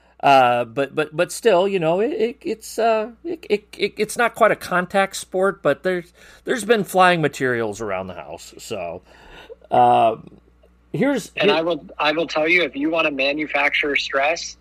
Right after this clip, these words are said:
Speaker 2: pull out Uno and watch high schoolers go after each other. <laughs>
Speaker 1: We can do that. We did a, we did a, uh,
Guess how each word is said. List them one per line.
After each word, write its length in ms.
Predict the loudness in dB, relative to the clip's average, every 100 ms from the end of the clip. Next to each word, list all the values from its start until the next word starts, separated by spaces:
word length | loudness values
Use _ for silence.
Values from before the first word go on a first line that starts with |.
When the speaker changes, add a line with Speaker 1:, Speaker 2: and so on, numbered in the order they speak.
| _ _ _ _
Speaker 2:
pull 220 | -20 -14 -8
out 220 | -8 -6
Uno 440 | -6 -2 0 0 -2
and 200 | -4 -2
watch 280 | -2 -2 -2
high 140 | -2
schoolers 460 | -4 -6 -6 -6 -2
go 160 | 0
after 360 | 0 0 -4 -6
each 160 | -4
other. 340 | -4 -2 -2 -2
<laughs> 40 | 0 -2 -2 -6 -6 -10 -12 -12 -12 -14 -14 -16 -16 -16 -20 -20 -20 -20 -20 -10
Speaker 1:
We 260 | -2 0 2
can 160 | 0
do 160 | 2 4
that. 300 | 4 4 0 -8 -18 -16 -2
We 180 | 0 4
did 240 | 6 6
a, 300 | 6 2 -2 _ _ _ _ -20 -16 -4
we 180 | 0
did 240 | 2 4 4
a, 280 | 2 0 -4
uh, 260 | -4 -8